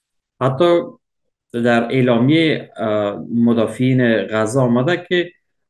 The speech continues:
«ما تانکای زینا رو مثل اسباب بازی های کودکان آتش زده». لوکاشنکو میگه که نشان میده که افراد بسیار سرسخت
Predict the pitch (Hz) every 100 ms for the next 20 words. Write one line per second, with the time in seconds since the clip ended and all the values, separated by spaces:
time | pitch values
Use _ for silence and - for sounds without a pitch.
0 | _ _ 110 110 147 165 - 139 123 147
1 | 165 139 131 160 170 147 151 - 160 147
2 | - _ _ _ _ _ _ 117 117 -
3 | 127 113 117 117 113 113 147 160 - 127
4 | 113 110 156 160 127 110 120 113 104 92
5 | 90 - _ _ _ _ _ _ _ _
6 | _ _ _ _ _ _ _ _ _ _
7 | _ _ _ _ - 139 147 165 156 175
8 | 196 226 233 - - 214 185 - 208 202
9 | 202 196 202 - 123 123 - 170 175 127
10 | 110 - 127 107 - 104 101 - 185 -